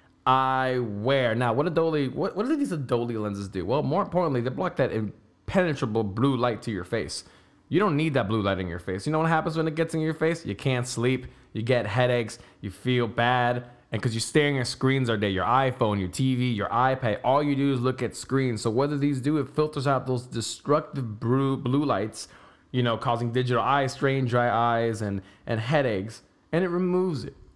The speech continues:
It makes it simple. Now, I was not, I was a non-believer at first. I got these frames. I started playing some Overwatch. I started working on my computer while I do wear contacts over it. And pff,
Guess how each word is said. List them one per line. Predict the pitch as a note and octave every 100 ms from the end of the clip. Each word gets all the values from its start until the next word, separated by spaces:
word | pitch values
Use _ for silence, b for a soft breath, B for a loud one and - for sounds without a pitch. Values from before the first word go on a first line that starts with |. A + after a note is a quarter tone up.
| -
It | C#3
makes | D3+
it | B2+ -
simple. | - C#3+ B2+
Now, | A2 A#2+ -
I | E3 F3
was | D3 A#2
not, | A#2 A2+ A2+ A#2+
I | C3+
was | C3
a |
non-believer | A#2+ A2+ A2+ A2+ G#2+
at | G#2
first. | - A#2 B2+
I |
got | A#2+ A#2+
these | A#2+ -
frames. | A#2+ A2+
I | G#2+
started | B2+ A#2 -
playing | B2 G#2+
some | A2+
Overwatch. | A#2 A#2 A#2 A2+
I | -
started | - A#2
working | A2 A#2
on | A2
my | G#2+
computer | G#2+ G2+ A#2+ A2+ A2+ A2 B B B -
while | A#2+ C#3 C3+
I | C3
do | G#2+ C3
wear | A#2+
contacts | - D#3+ E3+ C#3 G#2+ G#2
over | B2 F3+ B2+ F2+
it. | - - b b -
And | A#2+ A#2 -
pff, | -